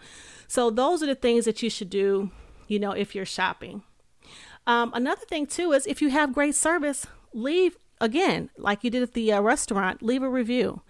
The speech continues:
talk to a manager, tell the associate, "You did a great job. I really appreciate all your help." Just provide them with feedback. You gotta understand, retail is no joke. The service industry is no joke.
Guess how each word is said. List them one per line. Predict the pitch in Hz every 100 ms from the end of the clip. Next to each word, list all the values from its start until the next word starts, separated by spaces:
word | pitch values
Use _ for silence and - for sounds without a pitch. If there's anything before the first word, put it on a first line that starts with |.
| - - - -
talk | 220 226 -
to | 254
a | 233
manager, | 226 233 214 180 58 - - - - _
tell | - 254 262
the | 240
associate, | 233 - 226 262 - 208 - - - - - - -
"You | 226
did | 247
a | 202
great | 180 180 196 202
job. | 180 196 - - - - - - -
I | -
really | 180 202 202
appreciate | - 220 208 185 180
all | - 185
your | 175 175
help." | 143 190 175 - - -
Just | 262 - -
provide | 247 208 233 285 302
them | 240
with | 202 185
feedback. | 214 208 190 190 -
You |
gotta | 349 370
understand, | 226 196 - 208 185 180 - - - _
retail | 233 311 - 285 233
is | 220
no | 202 196
joke. | 190 170 - - - _ _ - - _ _ _ _
The | 190
service | - 277 262 -
industry | 185 180 190
is | 190 185
no | -
joke. | - - - -